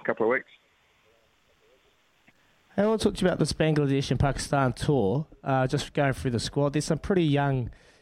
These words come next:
Speaker 2: and exciting, uh, players in that, in that squad. Is this, is, is that tour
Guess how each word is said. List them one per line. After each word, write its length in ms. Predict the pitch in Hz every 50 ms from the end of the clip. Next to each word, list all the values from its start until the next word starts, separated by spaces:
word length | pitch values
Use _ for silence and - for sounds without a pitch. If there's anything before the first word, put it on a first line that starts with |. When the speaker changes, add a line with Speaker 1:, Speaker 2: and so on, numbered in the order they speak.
| _ -
Speaker 2:
and 160 | - 131 123
exciting, 680 | 117 - - - - 147 139 139 135 131 127 127 123
uh, 140 | 123 120 117 113
players 380 | - - 131 127 127 123 107
in 100 | 120 117 123
that, 140 | 127 -
in 120 | - 123 127
that 140 | 135 127 -
squad. 200 | - - 131 131
Is 80 | 131
this, 220 | 165 165 - - -
is, 140 | - 156 156
is 160 | 175 165 156 -
that 160 | 180 - -
tour 280 | - - 185 170 156